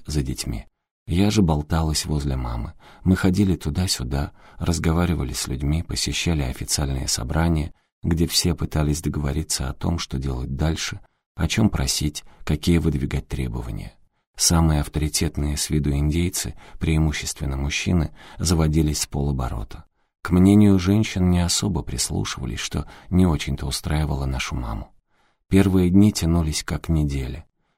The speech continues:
Казалось, что мы останемся здесь навсегда и заставим таки федералов построить нам школу, медицинское учреждение,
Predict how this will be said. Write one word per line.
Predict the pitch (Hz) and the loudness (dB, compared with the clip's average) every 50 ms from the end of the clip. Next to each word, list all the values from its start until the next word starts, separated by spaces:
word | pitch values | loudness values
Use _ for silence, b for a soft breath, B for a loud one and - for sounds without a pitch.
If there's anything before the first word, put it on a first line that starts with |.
| _ _ | _ _
Казалось, | - 85 80 80 92 92 90 85 80 | -2 0 2 2 2 2 2 0 -2
что | - - - 80 80 | -2 -4 0 2 2
мы | 85 90 98 101 - - - | 4 4 4 2 0 -2 -4
останемся | 76 73 - - - 92 92 87 82 78 - - 76 | -4 -4 -2 -2 0 0 2 2 2 0 0 -2 -2
здесь | 71 71 73 82 85 - - 82 | -2 -2 -2 -2 -2 -2 0 -2
навсегда | 78 73 - - - 82 82 82 92 90 85 | -2 -2 -2 -2 -2 -2 -2 0 0 0 0
и | 73 | 0
заставим | 71 71 69 - - - 92 82 80 78 73 - | 0 -2 -4 -6 -4 -2 -2 0 0 -2 -4 -4
таки | 76 73 - 76 73 | -6 -6 -4 -4 -4
федералов | - - - - 73 73 85 87 87 82 - - B B B B B B | -4 -4 -4 -4 -2 0 0 0 0 -2 -4 -6 B B B B B B
построить | - 82 - - - 87 85 80 76 71 - | -2 -2 -2 -2 0 0 0 0 0 -2 -2
нам | 78 76 76 76 | -2 0 0 -2
школу, | - - - - 90 90 85 85 80 - - | -4 -6 -4 -2 -2 0 0 -2 -4 -6 -2
медицинское | - 87 80 73 69 - - - 80 76 - - - 73 | 0 0 2 2 0 -2 -2 -2 -2 -4 -4 -6 -6 -4
учреждение, | 71 69 - - 67 69 71 71 71 78 80 82 80 78 76 - | -4 -4 -4 -4 -4 -6 -6 -4 -2 0 2 2 2 0 -2 -6